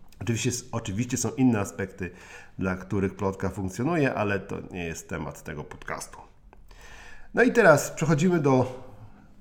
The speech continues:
podstawowego pytania, które postawiliśmy na początku, właściwie, e, zagadnienia, jak wypromować nowe usługi medyczne. I tutaj mamy przygotowanych przez nas kilka takich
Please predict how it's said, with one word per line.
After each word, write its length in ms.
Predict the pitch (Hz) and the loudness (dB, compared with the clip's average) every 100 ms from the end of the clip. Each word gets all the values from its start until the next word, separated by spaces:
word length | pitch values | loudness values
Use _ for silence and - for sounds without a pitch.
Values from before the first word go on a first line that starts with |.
| - - - | -20 -20 -10
podstawowego 640 | 113 - 123 127 147 123 107 | -6 0 2 4 6 4 2
pytania, 560 | 98 113 123 123 110 | -2 0 2 2 0
które 260 | 101 104 95 | -4 -6 -8
postawiliśmy 640 | 98 - 95 92 92 92 | -8 -8 -4 -4 -4 -8
na 120 | 80 | -10
początku, 480 | 78 - 131 151 151 | -10 -8 -2 -2 -2
właściwie, 400 | 92 - 90 85 - - - - - | -6 -8 -10 -12 -12 -18 -20 -20 -16
e, 320 | 87 78 78 | -10 -8 -8
zagadnienia, 600 | 80 104 98 113 147 120 - - | -6 -2 0 2 2 2 -2 -8
jak 500 | 101 117 165 165 - - | -2 4 4 2 -6 -6
wypromować 680 | 104 - 104 110 104 104 107 | -4 -2 0 0 0 -4 -4
nowe 340 | 95 92 - | -4 -2 -4
usługi 540 | - 95 - 82 85 - - | -8 -12 -10 -10 -12 -12 -6
medyczne. 560 | 107 113 117 - - - - - - | -2 0 -2 -6 -14 -16 -16 -12 -8
I 80 | |
tutaj 280 | 180 220 190 | -4 0 2
mamy 320 | 143 135 120 - - - - - - - - - - | 4 4 2 -2 -14 -20 -20 -20 -20 -20 -20 -20 -16
przygotowanych 920 | - 156 156 160 147 135 117 107 - - - - - - - - | -6 -2 0 0 0 0 0 -4 -8 -18 -20 -20 -20 -20 -20 -6
przez 280 | - 120 | 0 0
nas 260 | 113 104 - | 0 -6 -8
kilka 440 | - 147 127 107 | -4 -2 0 -2
takich 540 | 101 110 - - 95 | -2 -10 -16 -12 -12